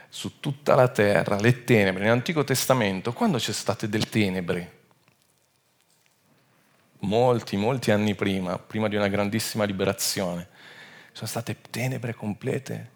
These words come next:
Antonella, sicuramente ai bambini le hai insegnato. Ci sono le dieci piaghe d'Egitto, diciamole tutte, no. <laughs> No. Le tenebre dove sono? Sono la nona piaga, prima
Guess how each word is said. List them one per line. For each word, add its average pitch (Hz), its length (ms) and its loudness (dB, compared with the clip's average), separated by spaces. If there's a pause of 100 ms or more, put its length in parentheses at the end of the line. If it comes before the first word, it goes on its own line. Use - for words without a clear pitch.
Antonella, 92 340 -6
sicuramente 98 420 -6
ai 92 60 -4
bambini 101 300 -4
le 95 120 -6
hai 95 40 -4
insegnato. 107 720 -4 (380)
Ci - 100 -18
sono 90 160 -6
le 87 80 -4
dieci 117 300 -4
piaghe 110 260 2
d'Egitto, 113 680 -4 (840)
diciamole 98 480 -2
tutte, 104 360 -10
no. - 180 -8
<laughs> - 840 -8 (440)
No. - 160 -8 (840)
Le 123 280 4
tenebre 131 420 4
dove 113 220 4
sono? 143 640 4 (1200)
Sono 113 340 -2
la 98 140 2
nona 113 340 0
piaga, 78 500 -4 (1080)
prima 170 640 -2